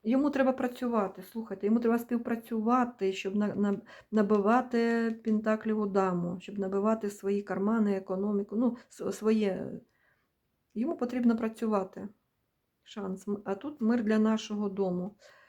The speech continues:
І дуже швидкий. Мир дуже швидкий.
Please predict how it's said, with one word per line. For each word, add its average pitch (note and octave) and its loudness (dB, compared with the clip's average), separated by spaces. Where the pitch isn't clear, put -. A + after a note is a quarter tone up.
І B3 0
дуже C#4 4
швидкий. A3+ -4
Мир A#3+ 2
дуже A3 -2
швидкий. A3 -6